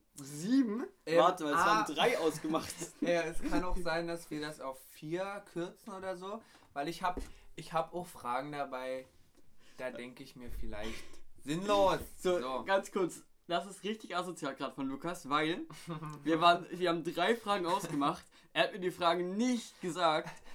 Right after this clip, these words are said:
Speaker 1: und wir schneiden nicht.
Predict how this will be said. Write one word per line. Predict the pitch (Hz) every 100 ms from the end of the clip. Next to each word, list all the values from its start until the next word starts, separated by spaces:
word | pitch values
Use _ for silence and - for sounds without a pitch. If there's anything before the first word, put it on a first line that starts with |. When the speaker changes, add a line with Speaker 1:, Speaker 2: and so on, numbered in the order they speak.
| - 170 - - - -
Speaker 1:
und | 208 208 202
wir | 185 185
schneiden | 185 185 190 202 214 208 170 156 135
nicht. | 123